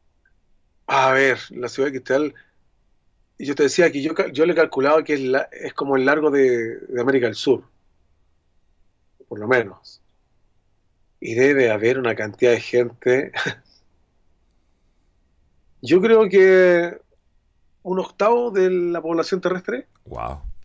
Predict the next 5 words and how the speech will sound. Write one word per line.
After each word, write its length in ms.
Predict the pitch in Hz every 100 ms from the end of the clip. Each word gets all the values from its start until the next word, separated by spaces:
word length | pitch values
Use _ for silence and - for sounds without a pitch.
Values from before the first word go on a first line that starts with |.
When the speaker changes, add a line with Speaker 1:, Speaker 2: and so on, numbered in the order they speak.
| -
Speaker 1:
Por 160 | - 131
ahí. 60 | 58 - _ _ _ _ _ _ _ _
Speaker 2:
O 100 | -
sea, 280 | 67 73 60 55 _ _ _ _ _ _
muchos. 600 | 107 110 190 - 135 -